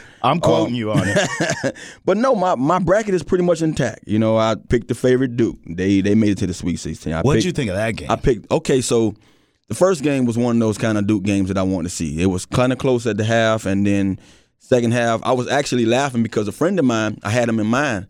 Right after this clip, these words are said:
Speaker 2: and I'm like, "Man, I wonder what Bub put on that. Did, did he bet Duke?" When I saw them seat everybody, or they set, like, the starters at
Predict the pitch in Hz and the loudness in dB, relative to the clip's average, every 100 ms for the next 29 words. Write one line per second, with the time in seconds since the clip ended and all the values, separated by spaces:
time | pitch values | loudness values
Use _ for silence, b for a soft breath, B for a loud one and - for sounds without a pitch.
0 | b b b - 123 117 92 131 147 107 | b b b -2 0 0 -2 -4 -4 -2
1 | 131 165 143 135 131 107 135 143 120 - | 0 2 2 2 2 2 2 4 2 0
2 | 139 117 117 110 104 - - 104 120 120 | 0 0 0 0 -2 -4 -8 -2 2 2
3 | 123 117 123 101 104 190 202 - _ _ | 2 2 2 0 0 0 0 -6 _ _
4 | _ _ _ _ _ 113 131 143 170 180 | _ _ _ _ _ 0 2 2 -2 0
5 | 180 160 135 - 175 151 135 123 120 117 | 2 0 -2 -2 2 4 4 2 2 0
6 | - - 117 113 101 110 127 - 156 107 | -2 2 2 2 0 0 0 2 0 2
7 | 120 110 113 - 147 131 117 107 110 90 | -2 -2 -4 0 2 2 0 0 0 -2